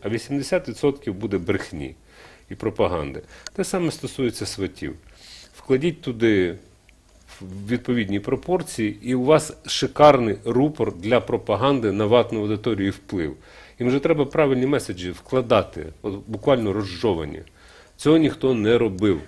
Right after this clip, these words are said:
до сьогодні. Коли кажуть, «Нам потрібен правдивий український канал, який мовить на окупованій території», їм до сраки ваша правда. Вона їм не потрібна. У них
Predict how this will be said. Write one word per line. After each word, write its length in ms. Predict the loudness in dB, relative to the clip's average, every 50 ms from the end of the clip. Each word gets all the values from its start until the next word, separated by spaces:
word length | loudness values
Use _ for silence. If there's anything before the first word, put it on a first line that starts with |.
| -16 -20 _ -10
до 140 | -10 -8
сьогодні. 440 | -8 -6 -6 -4 -4 -4 -4 -6 -8
Коли 220 | -4 -2 0 0 2
кажуть, 340 | 2 2 0 0 0 -2
«Нам 120 | -2 -2 0
потрібен 420 | -2 -2 -2 -2 -2 0 -2 -4
правдивий 500 | 0 2 2 2 2 2 2 2 2 0
український 460 | -2 -4 -4 -4 -2 -2 -2 -4 -4
канал, 280 | -2 -2 -2 0 0 0
який 220 | 0 -2 -4 -4
мовить 380 | -2 0 0 0 0 -2 -4 -4
на 80 | -4 -4
окупованій 460 | -4 -6 -8 -6 -4 -4 -4 -4 -6
території», 500 | -6 -6 -6 -4 -2 0 2 2 0 0 -4 -10 -20 -14 -10
їм 180 | -6 -6 -6 -6 -6 0
до 260 | 4 6 6 6 4 0 -12
сраки 600 | -14 -8 -4 0 0 2 2 0 -2 -4 -6 -6 -8
ваша 440 | -6 -2 -2 0 -2 -2 -4 -8 -10 -8 -2
правда. 420 | 0 2 2 2 0 -2 -6 -8
Вона 260 | -6 -4 -4 -4 -4 -4 -6
їм 200 | -6 -4 -2 2
не 140 | 2 2
потрібна. 520 | 0 0 -6 -10 -8 -8 -8 -8 -8 -12 -14 -16 -20 -20 -20 -20 -20 -20 -12 -8
У 60 | -8
них 120 | -8 -8